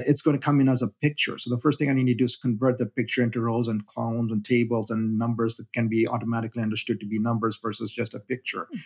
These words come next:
Speaker 1: And so I'm using, uh, optical character recognition. I'm using forms, uh, input devices, so I can take that and create a ver-, a digital version of that analog form. If you're talking about, uh, fuel costs or invoice costs or payroll costs,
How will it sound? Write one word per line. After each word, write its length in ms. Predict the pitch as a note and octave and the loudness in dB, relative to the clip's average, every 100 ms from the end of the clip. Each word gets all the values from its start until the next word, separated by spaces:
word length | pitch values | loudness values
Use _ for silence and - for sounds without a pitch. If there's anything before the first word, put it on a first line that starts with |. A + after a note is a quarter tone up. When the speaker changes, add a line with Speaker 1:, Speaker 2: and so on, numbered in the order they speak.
| - - | -12 0
Speaker 1:
And 140 | C#3 | 2
so 80 | D3 | 4
I'm 100 | C#3+ | 6
using, 340 | C#3+ C3 C#3+ | 6 4 0
uh, 200 | C#3+ B2 | -2 -2
optical 320 | A#2+ A#2+ B2 A2+ | 0 -2 -4 -4
character 260 | A#2 A2+ | -6 -6
recognition. 680 | A2 A2 A2+ E3+ F3 D#3+ D3+ - | -8 -6 0 2 2 0 -2 0
I'm 140 | A#2+ | 2
using 420 | A#2+ G#2+ A#2 A2 - | 2 2 -2 -6 -4
forms, 500 | D3+ C#3 C3+ C3+ A#2 | 0 2 4 2 0
uh, 240 | C3 B2 A#2+ - - | -2 0 -2 -6 -6
input 320 | C#3 B2+ C3+ A#2 | -2 2 2 0
devices, 640 | A#2 B2 A#2+ B2+ A#2 A#2 | 0 0 0 -2 -2 -4
so 240 | - A#2+ | -2 -2
I 80 | A2+ | -2
can 160 | A2+ G#2 | -4 -2
take 240 | B2 A#2 | -2 0
that 200 | A#2+ A2+ | -2 -2
and 120 | A2+ - - | -6 -8 2
create 300 | C#3+ C#3 - - | 4 4 2 -4
a 60 | A#2+ A2 | -4 -2
ver-, 220 | D3 D3 C#3+ | 2 2 2
a 160 | C3 A#2+ G#2+ G#2+ | 0 0 0 2
digital 300 | D#3+ D3+ B2 | 4 4 2
version 320 | B2+ B2 A#2 | 2 0 0
of 100 | G#2+ | -2
that 140 | A2+ | -2
analog 400 | G#2+ A2+ A2 G#2 - | -2 -4 -4 -6 0
form. 280 | F3 A#2+ - - - - | 2 2 -2 -14 -20 -4
If 200 | - B2+ | 0 4
you're 140 | C#3+ C3 | 6 6
talking 300 | B2+ A#2+ B2 | 2 0 0
about, 440 | A#2 A#2 A#2 A#2 | 0 0 2 0
uh, 360 | A2+ A2 G#2+ G#2+ - - A#2 - - | -2 -2 -2 -4 -8 -8 -8 -8 0
fuel 280 | D#3 D3 B2+ | 6 6 6
costs 440 | - A#2 G#2 G#2 | 2 2 2 0
or 60 | B2 | 2
invoice 380 | D3 B2+ A2+ | 4 4 0
costs 340 | - A2+ G#2+ A2 | -2 -4 -4 -6
or 40 | |
payroll 340 | A2 C#3+ C3 A2+ | 0 2 2 0
costs, 440 | A#2 G#2+ G#2+ | -2 -4 -4